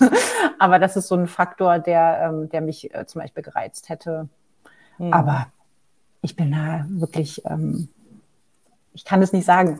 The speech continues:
Speaker 1: weil ich habe das so entschieden und das war, für mich hat sich richtig angefühlt und es fühlt sich immer noch richtig an. Insofern habe ich da nie drüber nachgedacht, was ich jetzt stattdessen in den letzten vierzehn Jahren gemacht hätte.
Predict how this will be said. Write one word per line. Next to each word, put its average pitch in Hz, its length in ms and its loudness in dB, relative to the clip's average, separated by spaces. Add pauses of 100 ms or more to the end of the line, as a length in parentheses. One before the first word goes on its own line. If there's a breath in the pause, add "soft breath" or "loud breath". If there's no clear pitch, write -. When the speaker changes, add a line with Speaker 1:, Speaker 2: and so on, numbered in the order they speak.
Speaker 1:
weil 170 220 6
ich 180 100 -4
habe 185 180 2
das 180 140 0
so 190 120 6
entschieden 240 560 6
und 175 180 -4
das 175 180 -2
war, 175 280 8
für 180 180 -4
mich 185 180 0
hat 185 120 0
sich 190 160 -4
richtig 202 260 0
angefühlt 208 380 0
und 190 80 -2
es - 40 -18
fühlt 180 140 -6
sich 180 120 -14
immer 202 100 0
noch 190 160 -4
richtig 190 260 -4
an. 180 80 -2
Insofern 175 360 -6
habe 165 100 2
ich 170 80 -8
da 170 100 -2
nie 180 80 0
drüber 170 220 0
nachgedacht, 170 460 -2
was 156 160 -4
ich - 180 -8
jetzt 165 180 -6
stattdessen 170 480 -2
in 147 100 -8
den 147 100 -4
letzten - 260 -8
vierzehn - 320 -10
Jahren - 180 -4
gemacht - 320 -10
hätte. - 180 -14